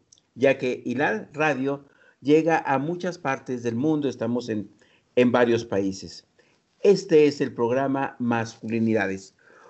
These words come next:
un espacio para reflexionar, hombres y mujeres, y hagamos más conciencia de qué tipo de modelos, de creencias, eh, estamos decidiendo cada quien,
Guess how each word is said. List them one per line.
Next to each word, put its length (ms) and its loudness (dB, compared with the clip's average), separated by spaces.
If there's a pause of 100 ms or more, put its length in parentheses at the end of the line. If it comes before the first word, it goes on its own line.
un 180 4
espacio 680 2
para 220 0
reflexionar, 920 -2 (360)
hombres 440 0
y 40 0
mujeres, 680 0
y 400 -2 (200)
hagamos 440 0
más 260 2
conciencia 760 0 (320)
de 140 2
qué 100 2
tipo 320 0
de 160 6
modelos, 960 2
de 160 0
creencias, 840 2 (420)
eh, 640 6 (380)
estamos 500 0 (640)
decidiendo 760 4
cada 260 2
quien, 400 -2